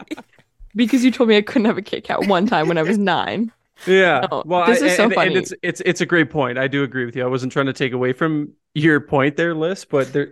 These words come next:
Speaker 3: I feel like you could build off that and say, "Yeah, he's also that," you know, I just, I, I don't know. I feel like you probably could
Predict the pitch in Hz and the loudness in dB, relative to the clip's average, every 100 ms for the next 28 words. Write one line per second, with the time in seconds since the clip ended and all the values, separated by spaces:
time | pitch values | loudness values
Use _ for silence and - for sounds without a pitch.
0 | 143 - 139 139 147 135 135 123 - 131 | -8 -4 -6 -2 -2 0 0 -2 -10 -10
1 | - 120 135 127 127 123 - 123 127 123 | -6 -6 -2 0 0 -4 -4 -4 -4 -8
2 | - 120 117 190 240 131 127 123 - 185 | -8 -10 -8 -10 -8 -8 -8 -6 -6 -6
3 | 151 139 139 - _ _ - 139 127 131 | -4 -2 -4 -6 _ _ -8 -4 -4 -6
4 | 127 _ _ _ - 143 175 165 180 - | -10 _ _ _ -4 0 2 2 0 0
5 | 151 135 147 143 120 110 120 - 156 151 | -2 0 -2 -2 -6 -10 -10 -2 0 2
6 | 143 - _ _ _ - 139 156 175 160 | 0 -6 _ _ _ -6 -4 2 2 4
7 | 143 151 139 | 2 2 0